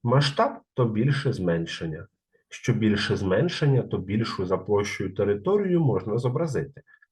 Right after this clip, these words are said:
Але що більше зменшення, то дрібнішими і менш виразними стають об'єкти на плані або карті. Отже, що більше в одному сантиметрі кілометрів, то масштаб дрібніший.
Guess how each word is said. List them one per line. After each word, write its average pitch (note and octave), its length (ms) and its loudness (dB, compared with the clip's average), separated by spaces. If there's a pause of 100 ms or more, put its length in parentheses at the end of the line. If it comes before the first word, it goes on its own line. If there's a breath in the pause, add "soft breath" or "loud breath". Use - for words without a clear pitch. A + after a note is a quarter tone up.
(400)
Але E3+ 260 2
що - 220 -4
більше B2+ 480 -2
зменшення, A#2+ 680 -4 (380 loud breath)
то G#3+ 140 2
дрібнішими C#3+ 920 0 (220)
і E3+ 100 2
менш F3 400 0
виразними B2 680 -2
стають C#3+ 500 -4
об'єкти C3 640 -2
на A#2+ 100 0
плані G2 540 -4
або G2 260 -2
карті. - 500 -6 (640 loud breath)
Отже, G2+ 320 2
що B2 200 0
більше F#2 440 -2
в F2 80 -2
одному F#2+ 360 0
сантиметрі F2+ 680 -4
кілометрів, A#2+ 680 0 (340)
то A#2 120 4
масштаб G#2 500 -2 (240)
дрібніший. A2+ 680 -4